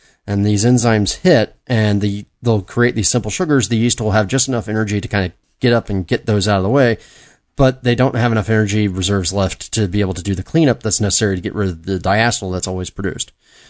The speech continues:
So if you're gonna do this on a cold side, I would recommend taking it in earlier, say during the primary, so that you can actually have nice, healthy, active yeast. I've known a couple of companies that do that.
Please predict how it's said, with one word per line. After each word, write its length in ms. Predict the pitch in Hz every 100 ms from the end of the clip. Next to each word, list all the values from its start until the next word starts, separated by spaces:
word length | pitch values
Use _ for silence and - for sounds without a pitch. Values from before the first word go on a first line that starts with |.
| _ -
So 280 | - 123
if 200 | - 127
you're 80 | 117
gonna 280 | 101 127 151
do 160 | 139 139
this 200 | 131 123
on 120 | 101
a 80 | 90
cold 280 | 113 113
side, 320 | - 139 143 -
I 140 | 104 107
would 120 | 107
recommend 400 | 107 107 104 95
taking 280 | 110 107 107
it 120 | -
in 200 | 101 95 107
earlier, 520 | 113 120 107 95 92 _ _ _ -
say 240 | - 110
during 240 | 98 92
the 60 | 87
primary, 640 | - 185 143 98 92 101 - _ _
so 220 | - 131
that 120 | 113
you 120 | 113 104
can 100 | 110
actually 320 | 107 - 95
have 340 | 101 92 -
nice, 300 | 113 104 95
healthy, 320 | - 101 98 95
active 400 | 98 92 90 85
yeast. 360 | 104 98 - -
I've 120 | 98
known 160 | 101
a 60 | 98
couple 200 | 110 101
of 60 | 98
companies 320 | 104 98 92
that 200 | 95 _
do 160 | 143 120
that. 220 | 92